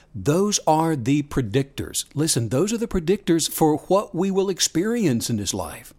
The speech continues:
and beyond. So let's, let's talk about the reality-bending truth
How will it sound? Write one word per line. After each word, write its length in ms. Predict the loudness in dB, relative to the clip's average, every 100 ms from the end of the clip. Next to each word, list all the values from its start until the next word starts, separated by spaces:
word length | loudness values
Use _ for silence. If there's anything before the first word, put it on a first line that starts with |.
| _ _ -2
and 240 | 0 2
beyond. 500 | 2 0 -4 -10 -16 -20 _ _ _ _ -20 -20 -20 -20 -20 _
So 500 | -2 2 4 4 2 -6 _ -6
let's, 420 | -4 -2 -2 -4 _
let's 260 | -2 0 -2
talk 360 | 0 -2 0 -4
about 440 | -4 -4 -6 -8
the 440 | -8 -4 -2 -2 -4
reality-bending 1400 | -2 0 0 -2 -2 0 2 0 0 0 0 2 0 -2
truth 580 | -4 -6 -10 -14 -20